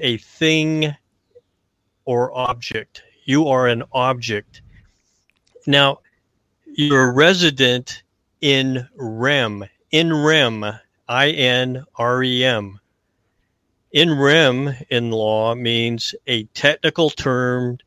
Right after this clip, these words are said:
used to designate the proceedings or actions instituted against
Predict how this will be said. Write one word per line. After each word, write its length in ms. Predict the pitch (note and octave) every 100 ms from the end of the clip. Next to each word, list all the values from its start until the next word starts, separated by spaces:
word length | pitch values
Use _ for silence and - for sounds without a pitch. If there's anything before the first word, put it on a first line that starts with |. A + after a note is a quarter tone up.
| _ _ _ _ _ _
used 520 | - B2+ D3 D#3+ - -
to 120 | C3
designate 1080 | A#2 A#2 C#3+ E3 D#3+ D#3 D3 B2+ B2 B2+ -
the 60 |
proceedings 880 | - A2+ - - D3+ D#3 D#3+ D3+ C#3+
or 280 | C3+ A2+ A2 -
actions 640 | B2+ C3+ - D3 C3 B2 -
instituted 1000 | E3 F3 - - C3+ - C3+ C3 C3 B2+ - _ _ _ _ _ _ _ _ _
against 920 | B2+ G#2+ A2 A2+ C#3 D#3 D3+ - -